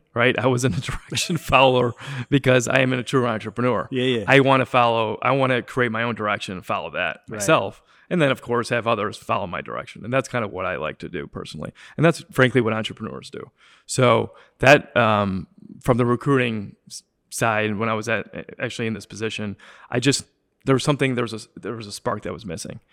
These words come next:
Speaker 1: And so I had, um, I had talked to my uncle, another entrepreneur that I,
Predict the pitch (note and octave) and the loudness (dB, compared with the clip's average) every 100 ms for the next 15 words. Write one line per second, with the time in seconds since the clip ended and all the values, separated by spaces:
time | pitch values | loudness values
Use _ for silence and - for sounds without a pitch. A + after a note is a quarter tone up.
0 | _ _ - B2 A2+ B2+ A#2 A2 F#2 - | _ _ -6 -4 0 4 6 4 0 -4
1 | A2 A2+ A2+ A2 A2 G#2+ F#2+ - G#2 F#2+ | 0 2 2 2 4 2 0 0 0 -2
2 | F#2 E2 - - A#2 C3+ C3 C3 A2+ G#2+ | -6 -10 -12 -6 -2 0 0 0 -2 -4
3 | B2 - _ _ _ _ - A#2 A#2 A2 | -6 -6 _ _ _ _ -14 -10 -6 -4
4 | A2 G#2+ G#2+ G#2+ G#2 G2 G2+ F#2 | -6 -6 -8 -6 -6 -6 -6 -8